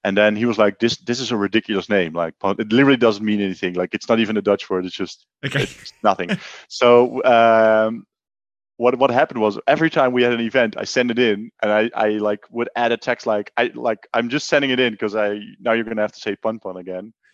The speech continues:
Speaker 1: 'cause he hated the word."
Speaker 2: <laughs>
Speaker 1: Um, so and then at one point he had to, he, he was covering our events, and we had to use Pun Pun for Worlds last year because we couldn't get B C P to work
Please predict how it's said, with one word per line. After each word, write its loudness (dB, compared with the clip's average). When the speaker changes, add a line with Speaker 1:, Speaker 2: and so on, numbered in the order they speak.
Speaker 1:
'cause -12
he -4
hated 2
the -2
word." 2
Speaker 2:
<laughs> -6
Speaker 1:
Um, 2
so 0
and -6
then 0
at -6
one -2
point -6
he -6
had -4
to, -4
he, -10
he -14
was -14
covering -8
our -8
events, -2
and -4
we -6
had -2
to -14
use -12
Pun -10
Pun -14
for -14
Worlds -4
last -8
year 0
because -12
we -14
couldn't -12
get -8
B -12
C -18
P -14
to -6
work -2